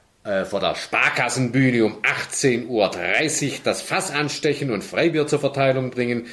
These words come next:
bevor wir dann um zwanzig Uhr in eine Partynacht hoffentlich bei,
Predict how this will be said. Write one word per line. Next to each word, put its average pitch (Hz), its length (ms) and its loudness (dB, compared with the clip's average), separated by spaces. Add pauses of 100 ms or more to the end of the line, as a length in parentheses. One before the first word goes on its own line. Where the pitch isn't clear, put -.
(260)
bevor 92 280 -4
wir 95 80 0
dann 92 180 -2
um 80 120 -8
zwanzig 90 460 -8
Uhr 92 140 -2
in 85 80 -8
eine 80 260 -6
Partynacht 113 640 -4
hoffentlich 87 540 -8
bei, 78 320 -2